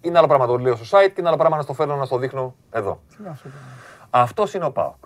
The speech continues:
Speaker 2: Ναι.
Speaker 1: Εντάξει. Αν γυρίσουμε λίγο πίσω,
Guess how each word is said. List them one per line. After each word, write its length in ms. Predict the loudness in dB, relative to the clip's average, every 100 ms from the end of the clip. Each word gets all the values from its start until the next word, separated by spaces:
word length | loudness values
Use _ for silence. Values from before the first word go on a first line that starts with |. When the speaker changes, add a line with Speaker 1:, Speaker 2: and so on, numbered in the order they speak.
| -20
Speaker 2:
Ναι. 220 | -14 -12 -12 -16 _ _ _ _ _ _ _ 0
Speaker 1:
Εντάξει. 380 | 0 0 -20 _ _ _ _ _ _ _ 0
Αν 140 | 2 2
γυρίσουμε 500 | 0 -2 -2 -4 -4
λίγο 280 | -2 0 0
πίσω, 440 | -2 -2 -4